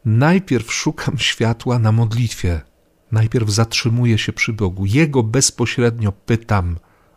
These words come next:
o moje życie i o Jego działanie w moim życiu. My niestety często zaczynamy z tej drugiej strony. Próbujemy znaleźć wiedzę. Szukamy w historii,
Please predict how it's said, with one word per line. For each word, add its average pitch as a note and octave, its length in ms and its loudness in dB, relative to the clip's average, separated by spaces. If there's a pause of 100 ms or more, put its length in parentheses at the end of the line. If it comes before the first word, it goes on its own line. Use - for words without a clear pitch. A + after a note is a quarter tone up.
o G#2 100 0
moje A2+ 400 4
życie A#2+ 400 0 (240)
i A#2+ 140 2
o A#2+ 80 2
Jego A2+ 260 2
działanie G#2+ 420 2
w F2+ 60 -6
moim F#2 240 -2
życiu. F2 280 -8 (580)
My C3+ 140 4
niestety C3 460 0
często A#2 360 -4
zaczynamy G#2 680 0 (300)
z - 100 -8
tej G#2 160 -2
drugiej G#2+ 360 0
strony. F2 460 -4 (760)
Próbujemy B2 440 2
znaleźć A#2 440 0
wiedzę. F#2+ 520 0 (540)
Szukamy F#2+ 420 -2
w - 60 -6
historii, A2 560 -2